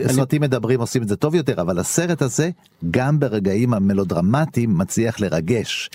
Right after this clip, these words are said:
Speaker 1: אני מסכים, אני חושב שזה פשוט הסרט הכי חזק שלו שהוא לא פוליטי. בניגוד לדיקטטור הגדול, או זמנים מודרניים,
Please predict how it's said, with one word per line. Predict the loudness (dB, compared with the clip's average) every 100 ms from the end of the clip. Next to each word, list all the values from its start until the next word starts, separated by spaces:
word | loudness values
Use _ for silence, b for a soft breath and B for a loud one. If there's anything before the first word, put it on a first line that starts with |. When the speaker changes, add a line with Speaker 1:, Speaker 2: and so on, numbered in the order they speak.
| B B B
Speaker 1:
אני | 0
מסכים, | 0 -2 0 0 0
אני | 0 -2
חושב | 0 0 0
שזה | 0 -2
פשוט | -2 -2 -2 0
הסרט | -2 0 0 0 0
הכי | -2 -2
חזק | 0 -2 0 -2
שלו | -2 0 2 0
שהוא | 0 2 4
לא | 2 2
פוליטי. | 0 0 -2 -4 -10 -12 _ _ _
בניגוד | -4 -2 2 2
לדיקטטור | 0 -4 -2 -2 0 0
הגדול, | 2 2 2 2 0
או | -2
זמנים | -2 0 2
מודרניים, | 2 2 2 2 2 2 2